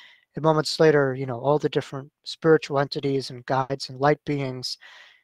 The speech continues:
you know, left my immediate awareness, and I was left with, you know, a period of, of doubt as just, "What did I just do? Um,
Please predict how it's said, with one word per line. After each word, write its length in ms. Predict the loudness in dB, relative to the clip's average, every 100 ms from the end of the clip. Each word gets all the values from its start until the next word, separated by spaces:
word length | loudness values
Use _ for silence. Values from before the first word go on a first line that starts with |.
| _ -2
you 100 | 4
know, 240 | 4 2
left 340 | 2 2 4 4
my 120 | 2
immediate 500 | 2 2 2 2 2
awareness, 680 | 2 0 -2 -6 -8 -8 -4
and 100 | -2
I 40 |
was 200 | -2 4
left 280 | 4 4 -2
with, 300 | -2 -4 -10 -20 -20 -20 _ _ -6
you 80 | 0
know, 180 | 2 0
a 60 |
period 500 | -2 2 6 6 4
of, 140 | 2 0
of 240 | -4 0
doubt 320 | 6 8 6
as 200 | 2 -6
just, 360 | -8 -6 -4 0
"What 140 | 2
did 120 | 4
I 100 | 4
just 360 | 4 -2 -6 -4
do? 220 | -2 0 -2
Um, 420 | -6 -8 -12